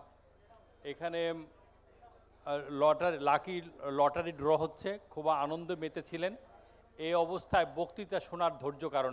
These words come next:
নাই। তো আপনারা যদি শুনতে চান,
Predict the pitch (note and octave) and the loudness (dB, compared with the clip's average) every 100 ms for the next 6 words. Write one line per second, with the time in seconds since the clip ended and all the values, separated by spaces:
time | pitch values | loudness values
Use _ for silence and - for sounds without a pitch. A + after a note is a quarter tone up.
0 | A#2 F2 - - - - - - - - | -2 -6 -12 -20 -20 -20 -20 -20 -20 -20
1 | - - - - - D#5 E5+ - - - | -20 -18 -16 -16 -14 -12 -10 -10 -10 -10
2 | G5+ G5 - E5+ - - - E5+ - - | -10 -10 -10 -12 -12 -14 -16 -16 -14 -14
3 | - - - - - - - - - - | -16 -18 -16 -14 -12 -14 -16 -18 -20 -20
4 | - - - - - - - A2+ - D3 | -20 -20 -20 -20 -20 -16 -14 -14 -12 -6
5 | C#3 C#3+ C#3+ D3 C#3 C3 - G3+ F#3+ G3+ | -2 -2 -2 -4 -2 0 0 -2 -2 -10
6 | - G3 G3+ G#3+ - F#3+ | -8 -10 -6 -4 2 2